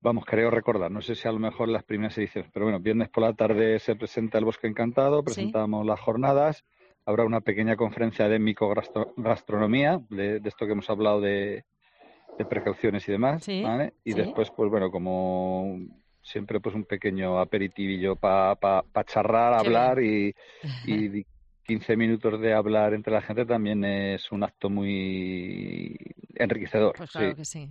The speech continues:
Speaker 2: pues claro
Speaker 1: Claro,
Speaker 2: que sí.
Speaker 1: y lo-, luego ya, pues, el sábado y el domingo, pues, hacemos las jornadas más o menos tradicionales que venimos haciendo con,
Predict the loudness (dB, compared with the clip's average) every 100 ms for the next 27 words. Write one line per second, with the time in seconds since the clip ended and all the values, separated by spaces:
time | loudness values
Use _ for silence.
0 | -14 -14 -10 -4 0 2 0 -4 -12 -4
1 | -2 -2 0 2 4 2 0 -2 0 2
2 | 4 4 2 2 2 2 2 0 0 -8
3 | -6 -4 -2 -2 -2 -4 -2 2 4 4
4 | 2 -2 -4 -2 -2 -2 0 0 0 -2
5 | -2 0 0 0 0 0 0 2 2 0
6 | 0 0 -2